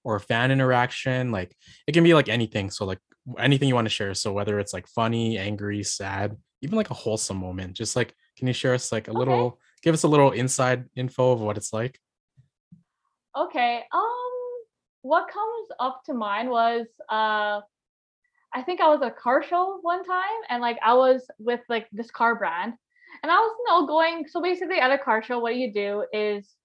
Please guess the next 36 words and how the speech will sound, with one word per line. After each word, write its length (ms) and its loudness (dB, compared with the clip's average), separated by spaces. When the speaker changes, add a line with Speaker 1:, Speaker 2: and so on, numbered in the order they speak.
Speaker 2:
you, 300 -2
again, 280 2
you're 360 2
representing 720 -2
a 60 -6
car 320 0
brand, 340 -4
but 100 -8
then 240 0
there's 200 6
also, 240 4
like, 240 -2
time 220 0
for 100 -2
me 380 -4
to 80 0
go 240 4
around, 420 4
look 180 -2
at 80 0
the 240 2
other 240 4
cars 360 -2
at 180 -8
the 100 -4
show, 580 -2
and, 140 -6
like, 160 -2
sometimes 420 -2
I 180 2
take 300 -4
pictures 380 2
with 140 6
these 180 -2
<laughs> 40 -18
cars. 560 6